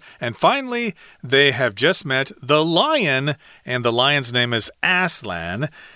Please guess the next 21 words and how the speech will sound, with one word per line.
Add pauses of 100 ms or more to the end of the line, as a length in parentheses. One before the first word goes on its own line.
(100)
And
Peter,
Susan,
and
Lucy
never
expected
that (140)
Aslan,
the
king (280)
Mister
Beaver, (160)
Mister
Beaver
spoke
of, (280)
would
be
a
lion.